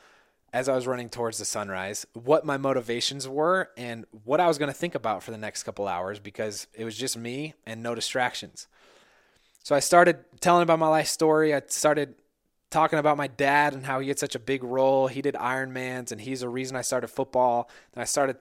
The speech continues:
thinking about my brothers. My, my oldest brother, Guy, is this Olympic cyclist. J D is the reason that I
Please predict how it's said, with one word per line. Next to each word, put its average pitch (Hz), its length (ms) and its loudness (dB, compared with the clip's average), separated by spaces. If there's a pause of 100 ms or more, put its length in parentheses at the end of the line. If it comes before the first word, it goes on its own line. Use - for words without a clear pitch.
(260)
thinking 139 200 -2
about 127 200 -2
my 120 120 -6
brothers. 143 640 2
My, 127 340 -6
my 123 240 -6
oldest 143 340 0
brother, 135 220 0
Guy, 131 380 2
is 127 120 -6
this 113 160 -6
Olympic 120 380 -8
cyclist. 135 680 -2 (480)
J 143 240 0
D 147 220 -2
is 135 80 -6
the 131 100 -4
reason 131 380 -4
that 123 100 -6
I 117 260 -2